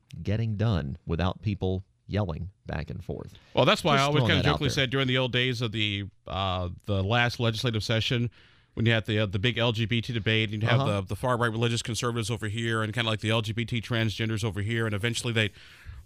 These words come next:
Speaker 2: bump into each other. And I was like,
Speaker 1: Yeah.
Speaker 2: "You know what? Hopefully somebody in that group will find love." <laughs>
Speaker 1: Yeah. And that's, that's only a half joke. I mean, it was, seriously, they need to be talking to each other rather than yelling at each other,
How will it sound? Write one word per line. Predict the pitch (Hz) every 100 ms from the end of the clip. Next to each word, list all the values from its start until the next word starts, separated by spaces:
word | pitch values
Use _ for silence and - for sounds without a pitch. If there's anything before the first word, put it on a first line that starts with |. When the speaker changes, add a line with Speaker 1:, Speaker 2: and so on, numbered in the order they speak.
| -
Speaker 2:
bump | 120
into | 127 123 120
each | 113
other. | 131 117
And | 117
I |
was | 117
like, | -
Speaker 1:
Yeah. |
Speaker 2:
"You | 160
know |
what? | 151 139
Hopefully | 240 247 160
somebody | 131 175 156 151
in | 127
that | 117
group | 120 123
will |
find | 107 110 107 95
love." | 90 80 92 - -
<laughs> | - -
Speaker 1:
Yeah. | 359 494 - 73 - - - - - _ - -
And | 151
that's, | 349 -
that's | 294 381
only | 330 202
a | -
half | 196 143
joke. | 127 247 101 135
I |
mean, | 151
it | 180
was, | 143
seriously, | - 285 190 -
they | 95 120 165
need | 156 170 247 190
to |
be | 170 170
talking | - 165 151 135 120
to | - 196
each | 131 123 135
other | 113 101
rather | 98 113 104
than | 95 90 95
yelling | 123 107 92
at | 85
each | 87 -
other, | 87 80